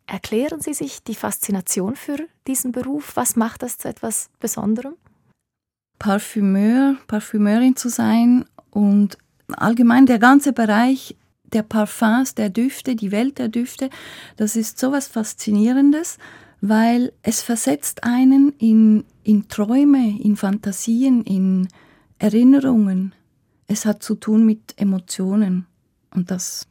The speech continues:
Speaker 2: fasziniert den Menschen, das möchte der Mensch.
Speaker 1: Also ein ganz direkter Link, sozusagen eine Verbindung zur Gefühlsebene.
Speaker 2: Genau.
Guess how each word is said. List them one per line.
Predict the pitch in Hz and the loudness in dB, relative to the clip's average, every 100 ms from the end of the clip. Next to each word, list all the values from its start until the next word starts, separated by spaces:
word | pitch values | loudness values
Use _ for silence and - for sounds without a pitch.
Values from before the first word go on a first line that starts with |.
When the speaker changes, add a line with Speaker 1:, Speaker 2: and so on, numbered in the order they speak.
| _ | _
Speaker 2:
fasziniert | - 180 - 196 185 214 233 | -14 -12 -8 -4 -4 -4 -2
den | 226 | -2
Menschen, | 190 185 - 185 180 - | -2 -4 -6 -8 -10 -20
das | 190 - | -8 -6
möchte | 202 - 226 | -6 -8 -10
der | 202 | -6
Mensch. | 190 170 175 - _ - | -4 -4 -6 -10 _ -4
Speaker 1:
Also | 220 | 0
ein | 226 | 2
ganz | 214 233 - | 4 2 2
direkter | 240 233 - 240 | 2 0 -2 2
Link, | 226 233 233 | 4 4 2
sozusagen | - - 233 214 220 214 | -2 -6 -6 -4 -2 2
eine | 214 208 | 2 2
Verbindung | 220 202 226 233 226 220 | -2 0 2 4 4 2
zur | - | -2
Gefühlsebene. | 220 - 247 240 - - 175 170 175 _ _ _ _ - | -8 -6 -6 -4 -4 -4 -4 -4 -4 _ _ _ _ -2
Speaker 2:
Genau. | 202 190 180 190 | 0 2 2 -2